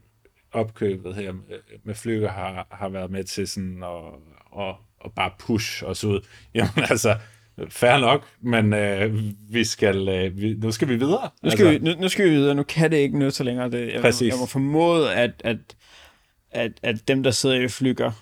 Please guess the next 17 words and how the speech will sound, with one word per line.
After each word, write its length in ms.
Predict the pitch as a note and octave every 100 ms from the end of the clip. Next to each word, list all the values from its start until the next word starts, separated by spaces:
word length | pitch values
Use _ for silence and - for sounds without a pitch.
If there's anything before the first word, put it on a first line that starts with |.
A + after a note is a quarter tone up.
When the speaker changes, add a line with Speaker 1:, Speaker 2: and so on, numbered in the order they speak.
| D3
Speaker 2:
øh, 220 | A#2 A#2
både 140 | A#2 A#2+
direktion, 480 | A2+ A2 B2+ -
øh, 140 | A2 A2
i 60 |
direktionsgangen, 640 | A2+ A#2+ A2 B2 A#2 A2+ A2
kan 120 | B2
ikke 180 | - F#2+
virkelig, 440 | A#2 C#3 B2+ B2
det, 120 | C3+ A2
altså, 180 | A2 A2+
det 160 | -
er 40 | A#2+
jo 40 |
det, 180 | A#2 -
de 100 | F#2+ - _
gør. 360 | - - -